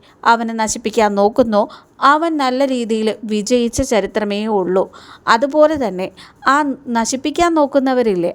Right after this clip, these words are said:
അവർ പടുകുഴിയിലേക്കും പോകും. അത് നിങ്ങളുടെ കാര്യത്തിൽ നടക്കും. അത് മനസ്സിലാക്കാനേ ഞാൻ പകൽക്കിനാവൊന്നും കാണേണ്ട കാര്യമൊന്നുമില്ല എന്ന് പറയാണ്. ആ സമയത്ത് ചിന്താമണി പറയാണ്, "നമുക്ക് നോക്കാം ആരാണ് പടുകുഴി പോകുന്നതെന്നും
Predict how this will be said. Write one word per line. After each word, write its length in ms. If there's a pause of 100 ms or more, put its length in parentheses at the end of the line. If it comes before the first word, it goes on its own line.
(220)
അവർ 180 (100)
പടുകുഴിയിലേക്കും 920
പോകും. 240 (440)
അത് 200
നിങ്ങളുടെ 340
കാര്യത്തിൽ 320 (120)
നടക്കും. 360 (840)
അത് 120 (100)
മനസ്സിലാക്കാനേ 680 (240)
ഞാൻ 120 (120)
പകൽക്കിനാവൊന്നും 880
കാണേണ്ട 340 (160)
കാര്യമൊന്നുമില്ല 680
എന്ന് 180
പറയാണ്. 340 (440)
ആ 120
സമയത്ത് 400
ചിന്താമണി 480
പറയാണ്, 340 (180)
"നമുക്ക് 360
നോക്കാം 360 (360)
ആരാണ് 460
പടുകുഴി 380 (120)
പോകുന്നതെന്നും 560